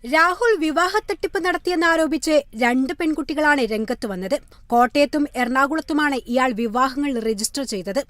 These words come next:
വിവാഹ സർട്ടിഫിക്കറ്റുകൾ ഉൾപ്പെടെ വെച്ചുകൊണ്ടാണ് പെൺകുട്ടികൾ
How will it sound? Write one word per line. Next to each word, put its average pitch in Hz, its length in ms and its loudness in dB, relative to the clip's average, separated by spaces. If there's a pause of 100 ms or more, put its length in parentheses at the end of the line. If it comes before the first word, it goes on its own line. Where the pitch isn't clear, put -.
(160)
വിവാഹ 285 300 6 (180)
സർട്ടിഫിക്കറ്റുകൾ 370 760 -2
ഉൾപ്പെടെ 302 440 0
വെച്ചുകൊണ്ടാണ് 311 680 -2 (140)
പെൺകുട്ടികൾ 254 580 -2